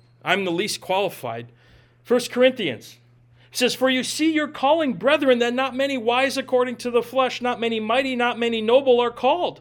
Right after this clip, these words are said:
But God has chosen the foolish things of the world to put to shame the wise.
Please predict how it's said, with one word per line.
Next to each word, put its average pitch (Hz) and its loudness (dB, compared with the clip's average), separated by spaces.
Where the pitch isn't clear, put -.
But 165 -6
God 233 4
has 285 -2
chosen 240 0
the 233 2
foolish 269 -4
things 226 -2
of 214 2
the 196 4
world 175 2
to 214 0
put 262 -4
to 269 -10
shame 190 -4
the 214 0
wise. 262 -10